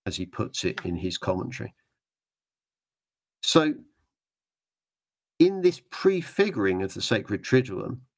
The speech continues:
it's not surprising then that Tolkien should give apparently undue prominence to the events of Holy Saturday. For a Christian writing about a pre-Christian world,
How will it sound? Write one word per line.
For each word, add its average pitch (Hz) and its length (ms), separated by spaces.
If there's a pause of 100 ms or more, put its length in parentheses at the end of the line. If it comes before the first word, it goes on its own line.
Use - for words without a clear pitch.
it's - 100
not 165 340
surprising 147 640
then 92 160
that - 140
Tolkien 131 540 (280)
should 131 240
give 127 260 (100)
apparently 127 540
undue 139 520
prominence 123 640
to - 120
the 113 100
events 107 400
of 101 60
Holy 104 300
Saturday. - 600 (800)
For 165 120
a - 80
Christian 131 640 (240)
writing 131 360
about 120 240
a - 40
pre-Christian 131 880
world, 131 540